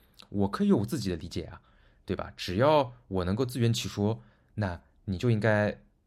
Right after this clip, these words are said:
给我一个认可，给我高分或者怎么样。但它不应该有一个，就是说，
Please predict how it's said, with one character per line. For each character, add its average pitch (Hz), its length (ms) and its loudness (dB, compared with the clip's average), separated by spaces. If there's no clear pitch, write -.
给 104 140 0
我 101 160 2
一 85 60 -6
个 85 360 -6
认 107 180 2
可， - 240 -10
给 98 80 -4
我 87 80 -2
高 92 200 -2
分 90 180 -4
或 90 120 -8
者 87 40 -6
怎 82 100 -12
么 82 100 -14
样。 82 180 -14
但 170 140 -6
它 196 40 0
不 202 140 -2
应 202 80 6
该 220 100 4
有 107 220 0
一 85 60 -6
个， 139 260 0
就 123 100 -4
是 127 60 -4
说， 131 320 -4